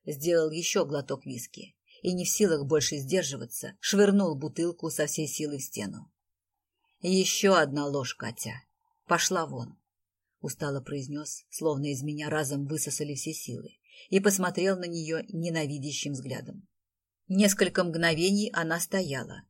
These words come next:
держась одной рукой за стол, словно ей физически было тяжело сделать движение, или её приложили чем-то тяжёлым по голове. Она не сводила с меня пустых, безжизненных глаз,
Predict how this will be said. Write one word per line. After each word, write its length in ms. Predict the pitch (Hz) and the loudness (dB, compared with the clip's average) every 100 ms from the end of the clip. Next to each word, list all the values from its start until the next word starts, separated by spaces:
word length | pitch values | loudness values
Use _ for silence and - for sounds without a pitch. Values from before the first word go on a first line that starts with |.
| _ - | _ -2
держась 440 | 175 156 180 170 | 0 2 2 2
одной 260 | 156 165 160 | 0 0 0
рукой 320 | 156 196 170 | 0 0 -2
за 120 | 175 | -2
стол, 400 | - 135 113 - _ _ _ - | -6 -8 -8 -12 _ _ _ 0
словно 360 | 220 226 202 | 8 8 8
ей 320 | 202 196 208 196 | 4 2 0 2
физически 640 | 202 208 208 196 - 180 | 0 2 0 0 -2 -2
было 300 | 151 185 180 | 0 0 0
тяжело 560 | 185 160 190 151 120 - | -2 -2 -2 -4 -6 -6
сделать 460 | 151 139 156 143 143 | -8 0 2 2 0
движение, 680 | 147 151 156 - - - _ _ - - | -4 -4 -4 -6 -10 -18 _ _ -8 2
или 220 | 240 226 | 6 8
её 280 | 196 180 214 | 6 6 4
приложили 600 | 202 180 165 143 190 196 | 6 4 4 2 0 0
чем-то 400 | - 165 165 156 | 0 0 0 -4
тяжёлым 520 | 160 139 160 165 151 | -2 2 2 2 -2
по 100 | 147 | -4
голове. 500 | 131 139 131 117 - _ _ _ _ _ - - | -2 -2 -2 -6 -10 _ _ _ _ _ -16 4
Она 220 | 208 214 | 6 8
не 140 | 208 | 6
сводила 440 | 196 196 190 208 202 | 4 4 4 4 2
с 120 | 190 | 0
меня 200 | 180 180 | -2 -2
пустых, 520 | 175 - - 190 - | 0 -2 0 -2 -2
безжизненных 760 | - 185 156 165 160 175 175 165 | 0 2 2 0 -2 -4 -6 -4
глаз, 440 | 143 104 - | -4 -4 -8